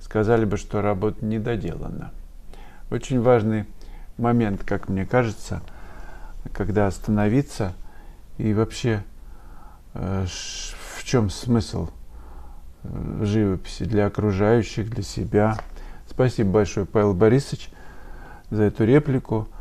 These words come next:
И спасибо за поддержку канала. Ставьте нравится или не нравится, это важно. Помимо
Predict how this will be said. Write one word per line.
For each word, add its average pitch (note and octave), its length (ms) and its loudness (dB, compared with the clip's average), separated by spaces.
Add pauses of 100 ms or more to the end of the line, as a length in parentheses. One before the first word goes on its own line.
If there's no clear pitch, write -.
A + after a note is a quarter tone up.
(640)
И - 80 -2
спасибо A2 580 4
за B2+ 140 8
поддержку A2 720 4
канала. G#2 720 6 (340)
Ставьте - 480 4
нравится C#3+ 800 6
или G#2+ 140 4
не G2 200 4
нравится, C#3 600 6
это A#2+ 320 2
важно. A2 540 2 (140)
Помимо B2 540 8